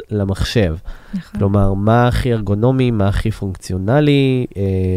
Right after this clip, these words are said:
Speaker 1: ומה להשתמש.
Speaker 2: כן.
Speaker 1: אז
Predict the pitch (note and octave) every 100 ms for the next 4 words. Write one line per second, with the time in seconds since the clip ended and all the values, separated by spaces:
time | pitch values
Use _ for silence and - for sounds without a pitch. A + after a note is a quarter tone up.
0 | F#2 F#2 G2 - F#2+ F#2 F#2 F#2 F#2 G#2
1 | A2 G2+ - F#2 D#2+ - - - - -
2 | F#3+ - - A2+ G2+